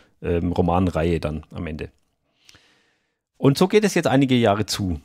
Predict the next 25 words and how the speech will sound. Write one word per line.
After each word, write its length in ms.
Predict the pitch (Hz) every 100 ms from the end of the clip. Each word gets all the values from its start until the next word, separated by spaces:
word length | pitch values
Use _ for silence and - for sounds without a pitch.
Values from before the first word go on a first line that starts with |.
| -
Also 160 | 110 110
der 120 | 117
Vater 260 | 143 165 165
ist 100 | 127
in 60 |
der 100 | 107
Ferne, 560 | - 151 175 160 156 156
Gladys 300 | - 127 120
ist 160 | 117 -
zu 120 | 98
Hause, 600 | 101 143 131 127 127 131 -
ähm, 220 | 107 107
sie 160 | -
ist 180 | 113 -
mittlerweile, 720 | 117 117 101 104 107 110 107
ähm, 220 | 101 98
bei 80 | 98
ihren 180 | 95 101
Eltern 320 | - 131 151
eingezogen, 640 | 123 120 113 120 117 117 - _ _ _ _ -
ähm, 360 | 101 98 98 95
weil 120 | 98
das 220 | - -
einfach, 420 | 95 90 87 -
äh, 260 | - 98